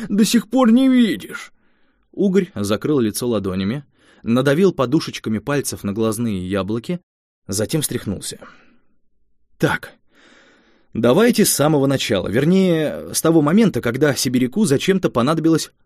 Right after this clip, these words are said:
поженить Николая с Катериной. Зачем? Очевидно, что эта свадьба выгодна Айсарону.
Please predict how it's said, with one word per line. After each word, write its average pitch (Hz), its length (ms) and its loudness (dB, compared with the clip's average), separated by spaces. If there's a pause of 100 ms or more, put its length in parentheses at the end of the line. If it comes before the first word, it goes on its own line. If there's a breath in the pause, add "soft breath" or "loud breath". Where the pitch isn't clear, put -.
(540)
поженить 131 460 -2
Николая 143 420 2
с - 80 -2
Катериной. 117 560 -2 (380)
Зачем? 117 540 -2 (460 soft breath)
Очевидно, 139 600 -2
что - 220 0
эта 131 140 0
свадьба 165 340 0
выгодна 143 440 0
Айсарону. 156 640 0